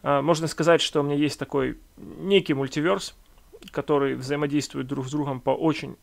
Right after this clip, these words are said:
странным правилам, состоит из четырёх частей. А, в, а, если смотреть на картинки, м, сверху слева, там, где стоит девушка-ведьма в Сибири, а, это, м, сеттинг, о котором хорошо известно моим,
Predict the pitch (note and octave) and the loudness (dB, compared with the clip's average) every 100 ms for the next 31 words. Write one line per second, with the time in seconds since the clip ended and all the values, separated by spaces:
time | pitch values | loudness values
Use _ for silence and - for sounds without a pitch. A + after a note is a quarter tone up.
0 | _ - D#3 C#3+ C3+ E3+ F3+ F3+ C3 B2+ | _ -4 2 2 2 6 8 8 6 -2
1 | C3 - B2 B2 - - C3+ A#2+ - - | -8 -8 -10 -10 -12 -4 -4 -4 -8 -8
2 | D3+ G#3 - _ - - - - - - | -6 -6 -12 _ -20 -20 -20 -20 -20 -20
3 | - C3 C3 C3 C3 - C#3 C3+ C3+ C3 | -4 4 8 8 4 0 6 8 8 8
4 | C3 B2+ - C3+ C3+ D3+ E3+ F3 E3+ D3 | 6 4 0 -4 -6 -2 0 2 2 0
5 | C#3+ C3+ D3 C#3+ C3+ C3 C3 - - - | -2 -2 -4 -4 -2 -2 -2 -10 -18 -16
6 | - - - - D#3 C#3 C#3+ G3+ B3+ A3+ | -16 -10 -6 2 2 2 -2 4 6 6
7 | D#3 - C3+ C3 C3 C3 - C3 B2+ - | 4 -2 -6 -4 -4 -6 -6 -6 -6 -12
8 | - - _ _ D3 D3 C#3 - C#3+ C#3 | -20 -20 _ _ -4 -2 -2 -4 -2 -2
9 | C3 - C3+ C#3 B2+ B2+ C#3 C3 B2+ B2+ | -4 -8 -6 -4 -4 -4 -8 -8 -4 -4
10 | - C3+ C#3 B2+ B2+ - - C#2+ - - | -4 -2 2 2 0 -8 -16 -14 -12 -2
11 | - D3 B2+ - - C#3+ C3 - D3+ - | -2 -2 -8 -12 -4 -4 -4 -2 -2 0
12 | D3+ C3 C#3 - C3 B2+ B2 | 0 0 -2 -2 -4 -2 -4